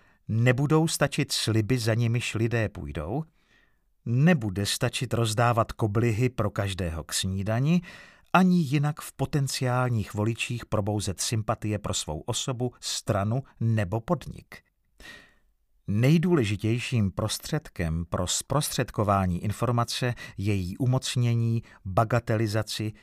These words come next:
zamlčení nebo správnou interpretaci je ovládnutí médií, které budou danou informaci ventilovat posluchačům, divákům nebo čtenářům.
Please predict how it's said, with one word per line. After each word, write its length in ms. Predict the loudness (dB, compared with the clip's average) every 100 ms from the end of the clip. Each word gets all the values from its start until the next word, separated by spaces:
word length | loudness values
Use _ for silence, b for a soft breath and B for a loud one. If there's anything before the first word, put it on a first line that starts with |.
| B
zamlčení 880 | -4 2 4 2 0 -2 0 0 2
nebo 260 | 2 0 -2 -6
správnou 1300 | b -6 -4 -2 2 4 4 2 -2 -2 -2 -4 -4 -4
interpretaci 920 | -4 -4 -6 -4 -6 -4 -4 -2 -4 -4 B B B B B
je 220 | 0 0 0
ovládnutí 800 | 2 4 4 4 4 4 2 0
médií, 640 | 2 0 0 -2 0 -2
které 320 | 0 0 2
budou 300 | 2 2 2
danou 320 | 4 2 2 2
informaci 600 | -4 -2 -2 -2 -2 -2
ventilovat 640 | 0 0 0 -4 -6 -10 -6
posluchačům, 720 | -2 -2 0 -2 0 0 0 B B
divákům 760 | -2 0 2 2 0 0 2 2
nebo 200 | 2 -2
čtenářům. 880 | -4 0 2 2 -2 -14 -16 -18